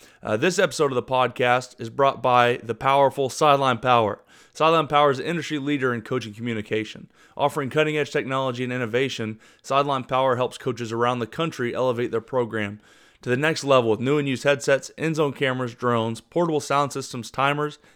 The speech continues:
and much, much more. Sideline Power works one-on-one with some of the most influential coaches and nationally ranked programs in high school football. Throughout the expansion of their product offering, Sideline Power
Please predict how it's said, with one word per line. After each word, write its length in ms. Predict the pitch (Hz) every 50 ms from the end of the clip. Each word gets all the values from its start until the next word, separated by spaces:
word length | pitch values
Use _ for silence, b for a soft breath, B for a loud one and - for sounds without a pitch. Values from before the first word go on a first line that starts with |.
| b b
and 120 | - 110 113
much, 280 | 123 131 127 - -
much 200 | 123 117 - -
more. 360 | - 113 110 110 104 104 - b b b b b b b b
Sideline 380 | - 151 160 175 175 165 156 139
Power 260 | 139 139 143 143 139
works 260 | 135 131 131 - -
one-on-one 560 | 117 117 123 143 156 160 156 143 143 139 135 120
with 100 | 110 -
some 180 | - 131 123
of 60 | 120
the 60 | 117 113
most 320 | 117 117 117 113 - - -
influential 640 | - 147 160 156 - 147 147 151 147 147 123 135 117
coaches 500 | - - 131 127 117 - 117 113 117 - b b b b b b
and 240 | - 151 165 160 156
nationally 340 | 156 156 143 - 147 139 139
ranked 180 | 135 - -
programs 460 | - 135 135 120 123 120 113 110 107
in 60 | 113 110
high 180 | 107 117 117
school 260 | 107 - - 113 110
football. 560 | 107 - - 117 - - 101 - - - _ _ _ _ _ _ _ _ _ _ _ _ _ _ _ _ _ _ B B B B B B
Throughout 300 | - 131 156 170 185 185
the 80 | 196 170
expansion 480 | - - - 170 151 147 139 - 147
of 60 | 127
their 100 | 120 117
product 360 | 110 - 123 120 113 113 - 123
offering, 360 | 120 117 110 120 120 120 113
Sideline 560 | - - 143 147 156 151 151 143 139 135 120
Power 380 | - 127 120 113 113 113 113